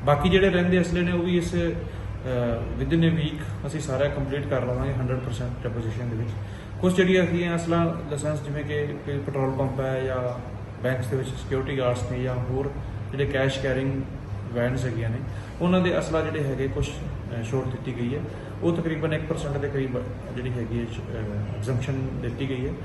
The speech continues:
ਬਾਕੀ ਜਿਹੜੇ ਅਸਲੇ ਹੈਗੇ ਨੇ ਉਹ ਤਕਰੀਬਨ ਅਸੀਂ within a week ਜਿਹੜੇ ਸਾਰੇ ਡਿਪੋਜੀਸ਼ਨ ਕਰਵਾ ਲਵਾਂਗੇ।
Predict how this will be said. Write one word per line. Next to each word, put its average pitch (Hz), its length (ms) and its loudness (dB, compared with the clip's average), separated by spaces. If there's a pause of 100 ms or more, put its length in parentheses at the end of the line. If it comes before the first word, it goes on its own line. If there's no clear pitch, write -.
(300)
ਬਾਕੀ 143 260 6
ਜਿਹੜੇ 180 280 8
ਅਸਲੇ 165 240 4
ਹੈਗੇ 143 260 2
ਨੇ 147 60 -2 (100)
ਉਹ 170 100 0
ਤਕਰੀਬਨ 143 460 0
ਅਸੀਂ 143 260 -2
within 143 240 2
a 160 120 4
week 139 420 -2
ਜਿਹੜੇ 131 220 0
ਸਾਰੇ 127 260 2 (360)
ਡਿਪੋਜੀਸ਼ਨ 123 500 0
ਕਰਵਾ 107 200 0
ਲਵਾਂਗੇ। 101 200 0